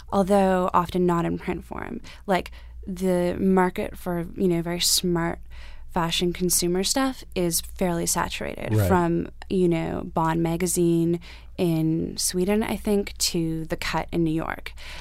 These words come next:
Speaker 1: Um, so by the time I was actually ready to make a magazine, that was not an arena that anyone really needed me to be a player in. And I had
Speaker 2: Whereas
Speaker 1: stopped writing about fashion primarily.
Speaker 2: Whereas sex actually is. I was just,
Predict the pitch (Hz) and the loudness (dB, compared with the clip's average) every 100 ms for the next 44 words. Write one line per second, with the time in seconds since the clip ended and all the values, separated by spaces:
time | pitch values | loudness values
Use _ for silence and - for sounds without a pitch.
0 | - - 190 180 185 - - - 214 208 | -6 2 4 6 2 -4 -2 4 8 8
1 | 208 240 254 208 185 180 170 165 170 233 | 6 6 6 6 2 0 0 0 2 0
2 | - 254 247 240 240 240 240 247 233 208 | 2 2 2 4 2 4 4 4 4 2
3 | 180 175 180 175 185 175 175 190 - 180 | 2 2 2 0 2 4 4 4 2 2
4 | 170 170 170 170 170 - - - - - | 4 4 4 2 -2 -4 -12 -14 -14 -2
5 | 180 170 - 196 190 185 175 175 175 175 | 0 4 6 8 10 8 6 6 6 6
6 | 170 165 170 170 175 165 - 180 - - | 2 0 0 0 -2 -2 -2 -2 -2 -4
7 | - - 104 - - 113 113 117 107 - | -4 -6 -6 -10 0 8 10 10 8 8
8 | 262 262 175 170 175 - - - - 220 | 8 8 4 -2 -2 -4 -6 -6 -4 -6
9 | 208 202 - - - 214 - 127 123 117 | -4 -2 -2 -4 -8 -12 -4 4 6 6
10 | - 147 135 - 107 95 110 101 95 110 | 4 4 4 4 2 2 0 0 0 0
11 | 104 90 95 101 92 98 | 0 0 -2 0 0 -2